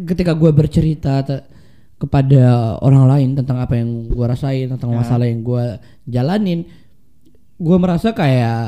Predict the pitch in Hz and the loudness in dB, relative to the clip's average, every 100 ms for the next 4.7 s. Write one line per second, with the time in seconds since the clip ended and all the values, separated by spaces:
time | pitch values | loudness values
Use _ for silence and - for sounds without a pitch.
0 | - - 120 120 120 127 139 170 147 156 | -8 -10 -8 -6 -6 -6 -4 -4 -4 -6
1 | 262 - - - 180 160 185 202 269 - | -8 -10 -12 -2 0 0 -2 0 -2 -2
2 | 196 175 180 202 170 143 - - - - | -6 -6 -6 -6 -8 -14 -18 -20 -20 -20
3 | - 143 190 214 285 294 196 175 160 180 | -8 0 2 2 0 2 4 4 4 4
4 | 214 202 170 185 240 254 | 6 4 2 0 -4 -6